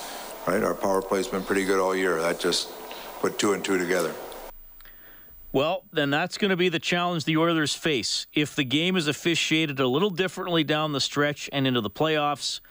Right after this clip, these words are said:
Speaker 2: and they're playing against good teams that know how to defend and maybe know how to play rugged without crossing the line, how is that going to hurt the Oilers if they're only getting one or two power plays a game instead of three, four, or five? I, I think that's something to,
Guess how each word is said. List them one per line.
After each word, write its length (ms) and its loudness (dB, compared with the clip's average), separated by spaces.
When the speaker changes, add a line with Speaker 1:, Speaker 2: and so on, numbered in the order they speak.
Speaker 2:
and 200 4
they're 120 2
playing 340 0
against 420 0
good 300 0
teams 480 0
that 140 0
know 240 2
how 160 2
to 60 -4
defend 680 0
and 400 0
maybe 240 2
know 160 2
how 140 0
to 80 -4
play 240 0
rugged 440 0
without 320 0
crossing 460 0
the 80 2
line, 520 0
how 260 0
is 100 -2
that 240 0
going 260 0
to 260 0
hurt 280 -2
the 100 2
Oilers 420 2
if 280 0
they're 360 2
only 240 2
getting 380 0
one 160 2
or 80 0
two 240 0
power 300 -2
plays 580 0
a 80 0
game 340 2
instead 300 0
of 80 -2
three, 220 0
four, 280 2
or 60 0
five? 380 -2
I, 120 0
I 120 0
think 260 0
that's 260 0
something 340 0
to, 220 0